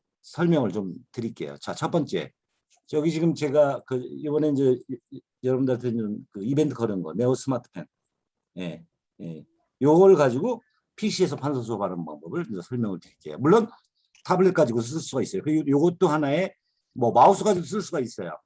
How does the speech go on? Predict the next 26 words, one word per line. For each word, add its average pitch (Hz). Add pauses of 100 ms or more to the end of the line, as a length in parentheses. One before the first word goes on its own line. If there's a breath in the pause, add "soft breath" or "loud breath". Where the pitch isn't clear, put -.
(120)
그래서 107
하나의 160
판서, 185 (200)
피씨에서 185
판서 175
프로그램으로, 123 (360)
아, 92
응용하셔도 123
좋습니다. 76 (460)
자, 85
제가 135 (400 soft breath)
스마트 196
기기에서 147 (380)
피씨로 185
넘어올게요. 113 (360)
예, 85
지금 101
피씨로 135
이제 92 (220)
화면 143
공유를 107
이제 110
피씨로 -
가져올게요. 73 (240)
예. 67 (1300)
자, 87